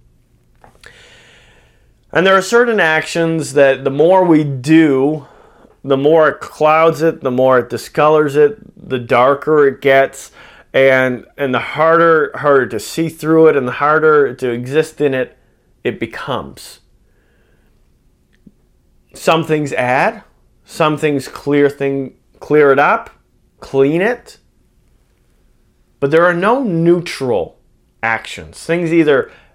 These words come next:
muddy it or clean it. And doing the things that I've talked about in this story, in these stories,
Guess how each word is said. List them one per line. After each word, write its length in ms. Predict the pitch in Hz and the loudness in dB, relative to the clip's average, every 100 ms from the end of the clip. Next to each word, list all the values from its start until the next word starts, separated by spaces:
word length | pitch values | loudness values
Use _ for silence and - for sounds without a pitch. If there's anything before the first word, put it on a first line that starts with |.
| _ - | _ -8
muddy 440 | 123 139 175 202 | -2 0 2 2
it 340 | 240 240 - _ _ _ _ _ _ _ _ - | 2 -2 -14 _ _ _ _ _ _ _ _ -2
or 180 | 139 | -2
clean 460 | - - 175 185 143 | -4 -12 -4 -2 -4
it. 380 | - _ - - _ _ _ _ _ _ _ _ _ _ _ _ _ _ _ | -6 _ -20 -20 _ _ _ _ _ _ _ _ _ _ _ _ _ _ _
And 180 | 165 165 | -2 2
doing 380 | 175 214 226 208 | 2 2 2 0
the 120 | 190 | 0
things 420 | - 214 196 151 | 0 0 0 0
that 260 | 165 147 - _ _ _ _ _ - | 0 -2 -6 _ _ _ _ _ 0
I've 220 | 156 156 | 0 0
talked 340 | - 180 180 | 0 0 0
about 240 | 156 147 147 | 0 2 2
in 120 | 156 | 0
this 180 | 151 - | -2 -4
story, 1040 | - - 175 220 226 120 107 113 160 - - | -10 -2 2 4 2 0 -4 -6 -10 -12 -6
in 220 | 165 170 | -4 -2
these 180 | 143 135 | -2 -2
stories, 600 | - 156 131 127 - | -2 0 0 -2 -6